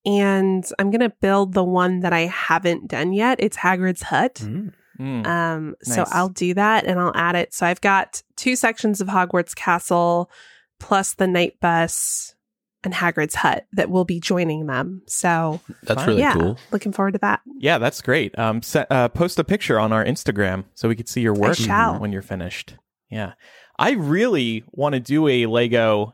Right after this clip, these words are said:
Speaker 3: Harry Potter set now, but they're all sold out everywhere online. Like, I would, I'm ready to do that giant castle. That's what I wanna do.
Speaker 2: Ooh, yeah.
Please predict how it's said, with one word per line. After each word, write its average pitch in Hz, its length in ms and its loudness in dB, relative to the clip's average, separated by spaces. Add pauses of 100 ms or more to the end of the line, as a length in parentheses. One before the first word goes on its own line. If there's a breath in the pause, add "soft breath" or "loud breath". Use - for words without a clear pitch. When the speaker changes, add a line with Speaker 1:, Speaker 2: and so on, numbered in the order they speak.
Speaker 3:
Harry 113 260 0
Potter 120 400 0
set 104 360 -4
now, 104 360 -6
but 107 160 -8
they're - 200 -2
all 180 200 2
sold 113 320 0
out 110 300 2 (260)
everywhere 104 640 -4 (440)
online. 104 520 -6
Like, 101 140 -6
I 147 120 2
would, 180 160 0 (380 loud breath)
I'm 202 140 2
ready 240 200 0
to 151 100 2
do 143 180 2
that 117 180 0
giant 107 320 -2
castle. 95 520 -8 (200)
That's 135 180 0
what 135 100 4
I 120 60 4
wanna 104 220 -2
do. 98 160 0
Speaker 2:
Ooh, 98 1120 2
yeah. 90 320 0